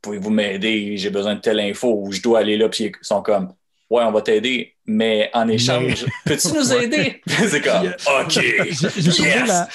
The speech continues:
Speaker 2: j'ai trouvé la recette un petit peu trop utilisée dans saison deux, où à chaque fois, c'est comme,
Speaker 1: Ouais. «
Speaker 2: Ouais, j'aimerais ça acheter un beurre de, un pot de beurre de peanut. Ouais, j'ai quelqu'un à faire tuer. » Puis t'es comme, Calice, je veux juste
Speaker 1: <laughs> Tu veux juste mon pot de beurre.
Speaker 2: tout le temps à propos de ça, là.
Speaker 1: Hey,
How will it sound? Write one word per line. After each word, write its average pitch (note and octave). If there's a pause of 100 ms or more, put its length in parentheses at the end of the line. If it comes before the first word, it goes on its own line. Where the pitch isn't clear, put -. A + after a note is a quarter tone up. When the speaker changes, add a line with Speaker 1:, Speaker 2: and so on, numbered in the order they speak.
(260)
Speaker 2:
j'ai D#3+
trouvé F3+
la G#3+
recette D3+
un D#3+
petit B2+
peu D#3+
trop D#3
utilisée D3
dans D#3+
saison D3
deux, E3
où E3
à C#3
chaque C#3
fois, F3+
c'est D3+
comme, C3
Speaker 1:
Ouais. « -
Speaker 2:
Ouais, E3
j'aimerais C3+
ça E3+
acheter D3
un C#3
beurre C3
de, C#3
un B2
pot D#3
de C#3+
beurre C3
de B2
peanut. A#2+ (100)
Ouais, A#2+
j'ai G#2+
quelqu'un A2
à G#2+
faire G#2
tuer. » -
Puis A2+
t'es A2+
comme, A2+
Calice, A3
je C#3+
veux C#3
juste C4+
Speaker 1:
<laughs> -
Tu D3
veux E3
juste E3
mon B2+
pot C#3+
de -
beurre. -
Speaker 2:
tout A3
le F3+
temps B3
à A#3+
propos F3
de -
ça, F#3
là. F3
Speaker 1:
Hey, -